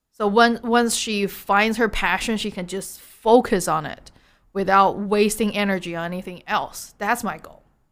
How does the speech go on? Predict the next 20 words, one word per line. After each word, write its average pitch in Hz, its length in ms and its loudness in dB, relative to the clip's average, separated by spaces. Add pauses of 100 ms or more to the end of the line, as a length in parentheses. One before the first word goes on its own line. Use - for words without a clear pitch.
(800)
<clears throat> 294 340 -2 (380)
And, 202 240 -6
um, 180 320 -2 (840)
yeah, 196 160 0 (100)
that, 214 180 -2
that's, - 480 0 (380)
and 226 160 2
then 226 160 4
once 262 200 2
I 240 100 6
kinda 240 220 0
got 214 240 4
through 226 140 -2
my 196 140 2
mind, 190 680 -6 (180)
got 220 220 0
through 208 520 0 (640)
to 247 100 -6
myself 185 560 0
that 165 260 -8